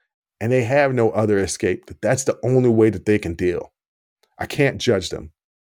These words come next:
'cause I do the same thing with Michael Jackson. I do the same thing with a couple of songs of R. Kelly. I'm still gonna watch old pay-per-views that Vince McMahon are associated with when I know for a fact that these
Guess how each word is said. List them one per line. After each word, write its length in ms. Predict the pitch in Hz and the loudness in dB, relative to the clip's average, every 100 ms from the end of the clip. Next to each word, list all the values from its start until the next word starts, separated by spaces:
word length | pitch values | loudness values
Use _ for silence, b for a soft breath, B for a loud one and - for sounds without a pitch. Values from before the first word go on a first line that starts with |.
| _ _ _ - | _ _ _ -14
'cause 160 | 110 101 | -2 0
I 80 | |
do 200 | 98 110 | 2 2
the 60 | 117 | 2
same 300 | - 110 104 | 0 0 0
thing 280 | - 104 95 | 0 0 0
with 80 | 92 | -4
Michael 260 | 90 90 | -6 -8
Jackson. 480 | - 55 - - - _ _ _ _ _ _ 117 | -8 -10 -10 -16 -20 _ _ _ _ _ _ -4
I 80 | |
do 140 | 135 160 | 4 4
the 100 | 151 | 4
same 320 | 156 151 139 | 2 2 2
thing 260 | 135 135 131 | 2 2 2
with 120 | - | -2
a 40 | 107 | -2
couple 240 | 117 - | -2 -2
of 80 | 113 | -2
songs 300 | 120 110 104 | -2 -2 -2
of 80 | - | -2
R. 140 | 104 | -2
Kelly. 360 | - 101 - 80 _ _ _ _ _ _ _ - | -2 -6 -8 -14 _ _ _ _ _ _ _ -2
I'm 220 | 143 147 | 0 0
still 380 | 135 - 160 160 | -2 2 2 4
gonna 280 | 143 143 131 | 2 2 2
watch 360 | 131 135 131 - | 4 2 2 -2
old 320 | 120 139 135 | 4 4 2
pay-per-views 760 | - 127 131 107 107 107 104 92 | 0 0 2 -2 0 0 0 0
that 200 | 107 95 | -2 0
Vince 200 | 117 113 | -2 -2
McMahon 360 | 113 117 117 113 | -4 0 2 2
are 220 | 110 110 | 4 4
associated 640 | - - 131 127 120 110 | 2 2 2 4 2 4
with 300 | 107 113 120 | 4 2 2
when 180 | 117 117 | 0 2
I 140 | 127 | 2
know 340 | 127 127 131 135 | 2 2 2 2
for 240 | 135 123 | 2 0
a 40 | 113 | 2
fact 400 | - 143 139 - B B | 0 0 0 -8 B B
that 120 | 113 127 | 0 4
these 220 | 147 | 4